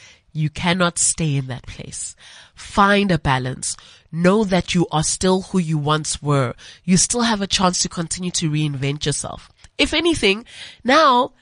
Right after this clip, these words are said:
there's a nice added layer of enjoyment because you've got this tiny human that's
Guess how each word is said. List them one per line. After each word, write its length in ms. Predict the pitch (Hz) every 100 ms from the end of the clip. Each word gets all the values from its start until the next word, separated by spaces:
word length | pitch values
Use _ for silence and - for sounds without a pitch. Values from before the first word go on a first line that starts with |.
| _ _
there's 160 | 247 262
a 60 | 269
nice 340 | 254 302 - -
added 300 | 277 269 214
layer 300 | 226 247 240 -
of 320 | 226 220 - -
enjoyment 800 | 240 214 247 294 247 170 - - - - - -
because 380 | - - 359
you've 140 | 359 -
got 180 | 277 277
this 160 | 247
tiny 320 | - 247 240
human 360 | 226 226 220 208
that's 280 | 190 -